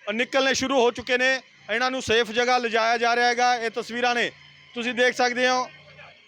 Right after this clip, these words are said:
ਇਹ ਪਿੰਡ ਤੋਂ ਇਹ, ਇਹਨਾਂ ਨੂੰ ਜਿਹੜਾ ਸੇਫ ਜਗ੍ਹਾ ਪਹੁੰਚਾਇਆ ਜਾ ਰਿਹਾ ਹੈ, ਕਿਉਂਕਿ ਪਿੰਡ ਦੇ ਵਿੱਚ ਪਾਣੀ ਆ ਗਿਆ। ਸੋ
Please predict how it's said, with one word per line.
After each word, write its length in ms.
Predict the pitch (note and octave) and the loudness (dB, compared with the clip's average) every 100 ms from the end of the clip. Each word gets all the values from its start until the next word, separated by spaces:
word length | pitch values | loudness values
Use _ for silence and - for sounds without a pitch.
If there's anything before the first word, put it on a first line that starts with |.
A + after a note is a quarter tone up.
| A#3+ | 0
ਇਹ 180 | A#3+ | 2
ਪਿੰਡ 280 | B3+ B3 B3 | 2 0 0
ਤੋਂ 260 | B3+ B3 D#3 - - - - B3 B3+ - F3+ F3 - - G#3 | 2 0 0 -6 -20 -20 -20 -20 -20 -18 -16 -16 -16 -16 -8
ਇਹ, 300 | A3 A#3+ G#3+ | -4 0 2
ਇਹਨਾਂ 180 | C4 B3+ | 2 2
ਨੂੰ 260 | C4 C4 | 2 2
ਜਿਹੜਾ 240 | G3+ A#3 B3 | 2 2 2
ਸੇਫ 260 | A#3 B3 | 2 2
ਜਗ੍ਹਾ 240 | A3+ B3 B3 | 2 2 0
ਪਹੁੰਚਾਇਆ 360 | A3+ A#3 A#3 | -2 0 2
ਜਾ 140 | A#3 A#3 | 2 2
ਰਿਹਾ 80 | |
ਹੈ, 60 | A#3 | 2
ਕਿਉਂਕਿ 300 | G#3 A#3 B3 | 0 -6 -6
ਪਿੰਡ 240 | G#3+ A#3+ | -2 0
ਦੇ 100 | B3 | 2
ਵਿੱਚ 180 | B3 A#3+ | 0 0
ਪਾਣੀ 300 | - A#3 B3 | 0 0 0
ਆ 100 | A#3+ | -2
ਗਿਆ। 280 | A#3+ B3 B3 _ _ _ - | 0 -2 -2 _ _ _ -4
ਸੋ 420 | A#3+ B3+ C4 | 2 4 2